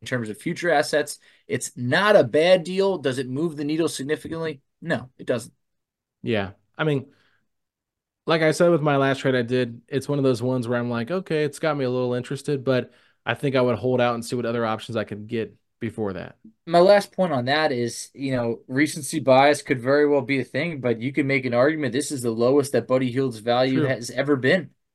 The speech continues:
Speaker 1: Right now,
Speaker 2: Yeah.
Speaker 1: he's in a slump, which does not help his value.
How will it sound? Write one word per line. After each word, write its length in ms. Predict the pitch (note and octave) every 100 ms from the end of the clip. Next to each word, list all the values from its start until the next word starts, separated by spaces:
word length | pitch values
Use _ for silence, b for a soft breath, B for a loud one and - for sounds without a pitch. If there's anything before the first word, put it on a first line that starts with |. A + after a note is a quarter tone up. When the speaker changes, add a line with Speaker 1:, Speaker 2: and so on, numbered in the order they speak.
| -
Speaker 1:
Right 200 | C#3+ D3+
now, 260 | D3+ D#3+
Speaker 2:
Yeah. 40 | D3+
Speaker 1:
he's 220 | D3+ C3
in 160 | D3
a 60 | D3+
slump, 420 | - - D3 D3+
which 180 | D3 C3+
does 240 | C#3 A#2
not 400 | A#2+ B2+ C#3+ E3+
help 240 | - B2 G#2
his 160 | G#2+
value. 540 | G2+ A#2 G#2+ G#2 G#2+